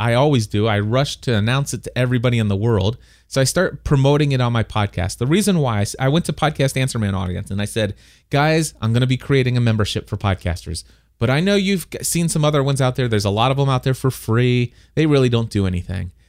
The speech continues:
There's a couple of them out there for nine, nine, for nine ninety-nine a month or twenty dollars a month or thirty dollars a month. The one I'm creating, I'm gonna just tell you right now, it's ninety-seven dollars a month."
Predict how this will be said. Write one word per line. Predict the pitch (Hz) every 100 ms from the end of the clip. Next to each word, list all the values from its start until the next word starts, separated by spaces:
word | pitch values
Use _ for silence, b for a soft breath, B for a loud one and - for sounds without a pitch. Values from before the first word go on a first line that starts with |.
| -
There's | 190
a | 196
couple | 180 175 165
of | 139 135
them | 139 131
out | 123
there | - 120
for | -
nine, | 110 101 123 -
nine, | 117 107 -
for | - 123
nine | 113 123 127 120
ninety-nine | 117 120 110 110 104
a |
month | 104 95 90
or | 87 -
twenty | - 139 139
dollars | 127 113 113 107
a | 98
month | 98 - -
or |
thirty | - 151 147 135
dollars | 131 120 110
a |
month. | 95 85 - _ _ _ _ _ -
The |
one | 139 190
I'm | 214 208
creating, | 214 202 202 202 170 - _ _ _ _ _ _
I'm | - 135 151
gonna | 147
just | 143 139
tell | 139
you | 135
right | 120 123 110
now, | 95 92
it's | -
ninety-seven | 107 104 113 139 143 147 139 131 - 123 117 120 120 117
dollars | 107 101 101 101 101
a | 101
month." | 98 90 - - -